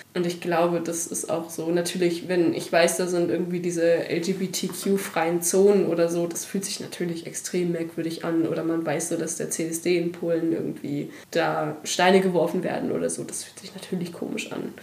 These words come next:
Und da finde ich es einfach ganz wichtig, die Kämpfe vor Ort zu unterstützen von polnischen Menschen, die eben vor Ort geblieben sind.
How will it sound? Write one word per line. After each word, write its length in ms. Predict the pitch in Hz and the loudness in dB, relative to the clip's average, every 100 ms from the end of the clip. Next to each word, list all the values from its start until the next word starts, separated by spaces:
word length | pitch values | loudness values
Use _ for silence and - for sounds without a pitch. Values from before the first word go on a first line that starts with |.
| - | -4
Und 120 | 165 | -2
da 60 | 156 | -2
finde 220 | - 165 | 0 2
ich 60 | 165 | 2
es 60 | |
einfach 180 | 165 160 | -2 -2
ganz 220 | 175 170 | -2 0
wichtig, 300 | 175 175 170 | -2 -2 -4
die 140 | 175 165 | -2 0
Kämpfe 340 | 196 185 175 | 2 2 0
vor 220 | - 180 | 0 2
Ort 200 | 170 175 | 2 0
zu 200 | - 180 | 0 0
unterstützen 760 | 165 170 - 185 - 170 160 151 | 0 0 0 -2 0 2 2 0
von 300 | - 160 156 | 0 0 0
polnischen 500 | 170 170 170 - 165 | 2 2 2 0 0
Menschen, 540 | 165 170 - 156 160 | 2 0 -2 -4 -4
die 300 | 165 180 170 | -2 -2 0
eben 160 | 170 170 | 0 0
vor 180 | 170 - | -2 2
Ort 240 | 185 190 | 2 2
geblieben 420 | 185 185 190 185 | -4 -2 2 2
sind. 400 | 175 170 170 165 | 2 2 2 0